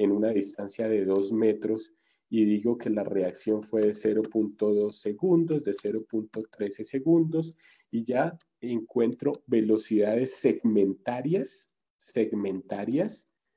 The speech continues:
de miembro superior derecho, izquierdo, inferior derecho e inferior izquierdo,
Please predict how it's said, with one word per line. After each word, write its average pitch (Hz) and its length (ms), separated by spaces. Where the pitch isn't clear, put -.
de 107 160
miembro 110 340
superior 104 500
derecho, 120 600
izquierdo, 117 1040
inferior 104 560
derecho 113 520
e 120 100
inferior 101 440
izquierdo, 120 640